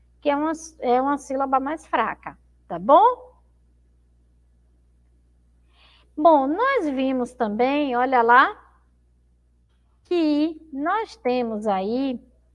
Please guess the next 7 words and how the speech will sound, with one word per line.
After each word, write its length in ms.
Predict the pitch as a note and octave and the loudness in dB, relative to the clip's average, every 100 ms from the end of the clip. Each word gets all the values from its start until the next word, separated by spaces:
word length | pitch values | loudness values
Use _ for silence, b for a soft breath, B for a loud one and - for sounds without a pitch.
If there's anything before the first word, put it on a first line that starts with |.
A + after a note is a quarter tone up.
| _ _ _ _ _ _ _ _ _ - | _ _ _ _ _ _ _ _ _ -2
algumas 680 | D4 E4 C4 C#4 C#4 A#3 | 0 0 -2 -4 -4 -4
letras, 600 | G3+ G3 F#3 F3 A#3 G#3+ | -4 -6 -8 -8 -6 -4
né, 320 | A3 A3 A#3+ D#4+ b b b _ _ | -4 -4 -6 -6 b b b _ _
que 380 | - F4 E4 E4+ | -6 -4 -2 -4
não 580 | E4+ E4+ F4 F#4+ A#4 D4+ | -4 -6 -4 -4 -6 -4
vão 320 | D4 E4 F4+ | -2 -2 -2
mudar 560 | E4+ A3 A3 G#3+ A3+ | -4 0 2 2 0